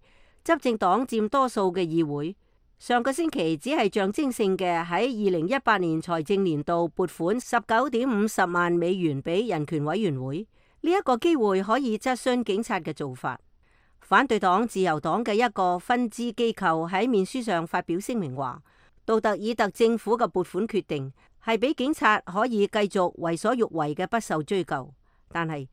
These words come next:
杜特爾特通過總統辦公室網站發出誓言，要對德洛斯桑德斯之死進行徹底同不偏不倚嘅調查。佢話，假如調查發現一個人、兩個人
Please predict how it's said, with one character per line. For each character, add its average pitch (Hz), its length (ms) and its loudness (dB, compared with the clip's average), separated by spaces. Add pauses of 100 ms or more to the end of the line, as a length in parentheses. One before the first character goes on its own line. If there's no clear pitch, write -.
(220)
杜 190 120 -2
特 190 100 0
爾 180 240 -2
特 185 260 2
通 254 180 -2
過 202 140 2
總 202 180 -2
統 214 180 -2
辦 180 220 0
公 226 160 -2
室 226 160 -2
網 180 260 -2
站 165 280 0
發 190 160 -2
出 240 160 -6
誓 170 200 -4
言， 139 320 -10 (380)
要 220 220 6
對 196 420 0
德 269 140 2
洛 208 200 0
斯 247 300 -4
桑 240 240 2
德 247 100 -4
斯 233 220 -8
之 233 160 -6
死 165 320 -2
進 214 240 -2
行 160 180 -4
徹 202 220 -4
底 170 320 -2
同 156 240 -6
不 240 140 0
偏 240 200 -4
不 233 120 -4
倚 165 260 -2
嘅 180 140 -4
調 139 180 -8
查。 117 260 -8 (680)
佢 226 120 2
話， 180 220 2 (240)
假 277 120 2
如 359 80 0
調 226 220 0
查 196 240 4
發 240 220 2
現 208 180 -2
一 285 120 0
個 208 180 0
人、 139 380 -4
兩 180 260 2
個 226 100 2
人 143 240 -4